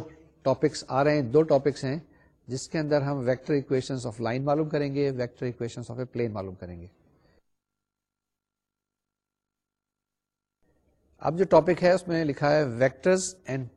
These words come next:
parametric equations، vectors and parametric equations of a line۔ اب لائن کی ایکویشن کیا ہوتی ہے؟ اگر آپ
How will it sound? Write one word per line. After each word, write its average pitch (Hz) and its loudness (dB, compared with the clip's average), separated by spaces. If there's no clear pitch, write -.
parametric 139 2
equations، - -4
vectors 139 0
and 120 -8
parametric 135 0
equations 139 0
of 139 8
a 131 2
line۔ 110 -4
اب 139 -2
لائن 165 4
کی 202 0
ایکویشن 165 2
کیا 160 6
ہوتی 120 4
ہے؟ 107 -6
اگر 147 2
آپ 156 6